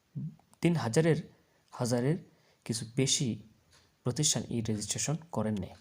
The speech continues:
প্রসঙ্গত, বেসরকারি শিক্ষা প্রতিষ্ঠানের শিক্ষক পদের শূন্য পদের তথ্য এনটিআরসিকে জানানোর প্রথম ধাপ ই-রেজিস্ট্রেশন। যেসব প্রতিষ্ঠান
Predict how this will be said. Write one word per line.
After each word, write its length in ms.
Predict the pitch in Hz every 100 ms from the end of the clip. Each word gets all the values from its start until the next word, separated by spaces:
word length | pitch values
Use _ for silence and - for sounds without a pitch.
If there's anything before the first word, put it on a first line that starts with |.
| - _ _ _ _ -
প্রসঙ্গত, 440 | 143 185 185 180
বেসরকারি 460 | 135 135 156 165 -
শিক্ষা 200 | 147 135
প্রতিষ্ঠানের 380 | 120 113 120
শিক্ষক 420 | 117 120 113 - 156
পদের 260 | 120 113 98 - - _ _ _ _ _
শূন্য 320 | - 185 190 170
পদের 220 | 120 107 -
তথ্য 300 | 98 - -
এনটিআরসিকে 680 | 123 123 120 - 110 101
জানানোর 380 | 98 113 104 95 98
প্রথম 420 | 107 104 165 170
ধাপ 220 | 147 110
ই-রেজিস্ট্রেশন। 680 | 113 110 107 98 - - - - - - - _ _ _ -
যেসব 300 | 131 131 160
প্রতিষ্ঠান 520 | 156 151 156 165 160